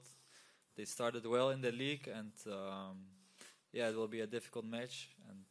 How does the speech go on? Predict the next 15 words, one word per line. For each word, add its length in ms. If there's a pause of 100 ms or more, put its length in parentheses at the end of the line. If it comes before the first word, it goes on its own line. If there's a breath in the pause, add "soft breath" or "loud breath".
(120)
uh, 300
yeah, 260
I 20
hope 240
with 120
the 80
fans 340
together, 540 (580 loud breath)
um, 560 (160)
we'll 140
fight 640
in 100
the 80
match 520
and, 280